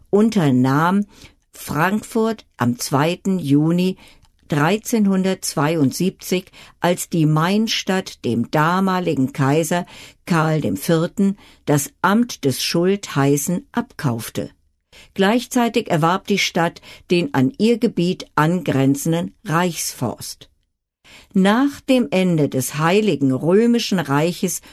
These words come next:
Deutscher Nation im Jahr achtzehnhundertsechs wurde Frankfurt Haupt- und Residenzstadt des von Frankreich protegierten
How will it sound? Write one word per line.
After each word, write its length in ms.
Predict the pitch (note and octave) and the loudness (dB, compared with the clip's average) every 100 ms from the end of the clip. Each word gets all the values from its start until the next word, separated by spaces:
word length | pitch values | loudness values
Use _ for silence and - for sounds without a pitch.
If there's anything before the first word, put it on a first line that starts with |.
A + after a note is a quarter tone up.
| _ | _
Deutscher 460 | F#3+ F3+ G3+ - E3+ | 0 2 2 0 0
Nation 600 | C#3+ C3+ - E3+ F3 F3+ - - - - | 0 -2 -2 0 0 -2 -6 -20 -4 2
im 220 | F#3+ F3+ | 2 2
Jahr 420 | F3+ F3+ G3+ G#3+ - _ | 0 0 -2 -4 -10 _
achtzehnhundertsechs 1200 | G3 G#3+ - - D#3+ D3 C3+ C3 D3+ F#3+ - - - _ - - - | -2 -2 -4 -2 0 2 0 0 -2 -4 -6 -14 -16 _ -20 -14 0
wurde 420 | G#3+ B3 B3+ A#3+ | 2 2 0 -2
Frankfurt 920 | - D3 D3+ F3+ F#3+ - G3+ G3+ - | -2 -2 0 0 -2 -2 -2 -4 -4
Haupt- 480 | C3+ D3+ G3+ - - _ | -2 -2 -4 -12 -20 _
und 340 | A3+ B3+ C4 - - | 2 2 2 -4 0
Residenzstadt 1040 | G3+ A3 - D#3+ B2 - - D3+ D#3+ - - - - - _ | 2 2 2 2 0 -4 -4 -4 -4 -10 -20 -20 -20 -20 _
des 320 | G3+ G#3+ - | 0 0 -4
von 320 | - - C3+ C#3 | -8 -4 -2 -4
Frankreich 920 | - D3 F3+ A3+ - G#3 G#3 G#3 - | -6 -4 0 -2 -2 0 0 -2 -4
protegierten 880 | - C#3+ D3 C3+ D#3+ G3 F#3+ G3 | -4 0 2 2 2 0 0 -2